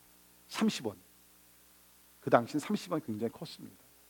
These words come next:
분식센터에 가서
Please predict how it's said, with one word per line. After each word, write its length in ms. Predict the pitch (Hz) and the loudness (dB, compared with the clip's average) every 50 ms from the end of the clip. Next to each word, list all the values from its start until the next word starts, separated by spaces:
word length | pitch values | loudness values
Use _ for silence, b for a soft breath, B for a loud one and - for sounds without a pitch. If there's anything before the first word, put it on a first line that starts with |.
| - - - - - - - - - - - - - - - - - - - - - - - - - | -20 -20 -20 -20 -20 -20 -20 -20 -20 -20 -20 -20 -20 -20 -20 -20 -20 -20 -20 -20 -20 -20 -20 -6 -2
분식센터에 540 | - 143 - - - 151 135 117 139 127 | 0 0 0 2 4 4 4 8 8 6
가서 380 | 113 113 110 - - 135 135 | 8 6 6 4 4 0 -2